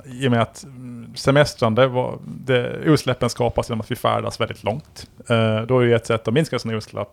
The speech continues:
på semestern att inte <laughs> färdas så jäkla långt, utan semestra närmare, närmare hemmet.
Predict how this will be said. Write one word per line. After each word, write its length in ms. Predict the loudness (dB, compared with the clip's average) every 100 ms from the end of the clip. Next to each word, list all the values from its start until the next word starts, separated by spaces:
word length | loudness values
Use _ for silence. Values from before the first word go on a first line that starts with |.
| -8
på 180 | -8 -6
semestern 440 | -6 -8 -10 -12
att 100 | -10
inte 200 | -10 -4
<laughs> 0 |
färdas 400 | 0 0 0 -4
så 100 | -8
jäkla 260 | -10 -10 -12
långt, 280 | -12 -12 -12
utan 260 | -12 -12 -14 -20 -20 -20 -20 -10
semestra 640 | -2 0 -2 0 0 2
närmare, 680 | 2 2 2 0 0 -2 -2
närmare 340 | -2 0 -2
hemmet. 460 | -2 -2 -2 -6 -2